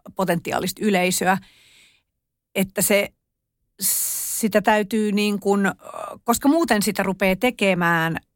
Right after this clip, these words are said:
se semmoinen varmisteleva tekeminen ei ole koskaan hyvä ja se ei niin kuin, se ei niin kuin vaikuta ihmisiin. Et ihmiset jotenkin musan kuuntelussa kann-, kannattaa muistaa aina,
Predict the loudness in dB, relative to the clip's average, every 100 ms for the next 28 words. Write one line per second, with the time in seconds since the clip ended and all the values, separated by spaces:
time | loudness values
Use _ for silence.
0 | -10 -4 0 2 4 2 2 -2 -2 -4
1 | -2 -2 -2 -2 -2 -2 -2 -4 -4 -4
2 | -2 -2 0 2 0 0 -2 2 2 2
3 | -2 -2 -2 -4 -6 _ _ _ _ _
4 | -8 0 2 2 2 -2 0 2 2 0
5 | -6 -8 -6 -4 -4 -4 -4 0 0 2
6 | -2 -4 -6 -4 -2 -2 -2 0 -2 -2
7 | -4 -2 -4 -4 -4 -4 -4 -4 _ -4
8 | -2 0 2 2 2 2 0